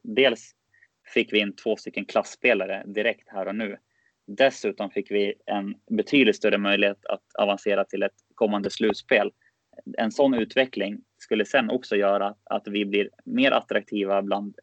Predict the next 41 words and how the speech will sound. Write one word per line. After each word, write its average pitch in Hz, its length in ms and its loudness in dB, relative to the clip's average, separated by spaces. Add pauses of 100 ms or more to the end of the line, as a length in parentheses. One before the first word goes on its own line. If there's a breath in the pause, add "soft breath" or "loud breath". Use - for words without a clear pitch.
(120)
företagspartners 120 720 0
till - 120 -6
nästa 104 240 -2
säsong. 120 360 -4 (260)
Eller 104 160 4
vi 107 60 6
vart 117 180 4
det 110 60 0
redan 101 220 0
nu 107 100 -4
till 101 100 -10
den 101 60 -6
här 127 80 2
säsongen 101 300 -10
dessutom. 101 480 -6 (580 soft breath)
Eh, 104 180 4
vi 104 120 2
blir 104 120 -2
mer 117 180 2
attraktiva 104 680 0
för 98 180 2
att 104 180 -4
sälja 98 320 -2
fler 98 120 -2
seriekorten 113 520 -2
nästa 120 280 0
år. 131 220 2
Vi 104 80 0
blir 98 140 -4
mer 104 220 2
attraktiva 101 720 2
för 98 260 2
fler 98 200 4
lösbiljetter 110 720 2 (100)
nästa 110 320 -2
år. 117 120 4 (800)
Helheten 117 540 4
Brynäs 101 280 -2
I 104 80 0
F 95 120 -2
blir, 98 380 0